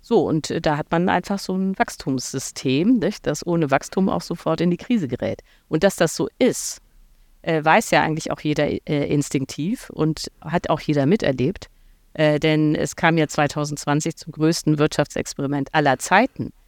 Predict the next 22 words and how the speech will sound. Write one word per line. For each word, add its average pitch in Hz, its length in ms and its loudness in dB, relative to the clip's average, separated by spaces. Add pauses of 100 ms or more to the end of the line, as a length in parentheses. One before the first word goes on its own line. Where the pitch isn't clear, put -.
(140)
in 151 160 2
der 135 80 4
Geschichte, 135 520 2
nicht? 165 260 0
Das - 160 -8
war, 143 260 -2 (440)
äh, 156 120 0
die 143 120 0
Corona-Krise. 160 960 4 (320)
Also 139 300 -2
s-, - 140 -14
Corona 147 440 2
war 139 80 6
ja 135 120 2
nicht 185 200 -2
nur 139 100 2
ein 131 100 0
Virus, 165 380 2
sondern 160 240 0
hat 147 100 -4
tatsächlich 143 480 -2
auch 135 200 -4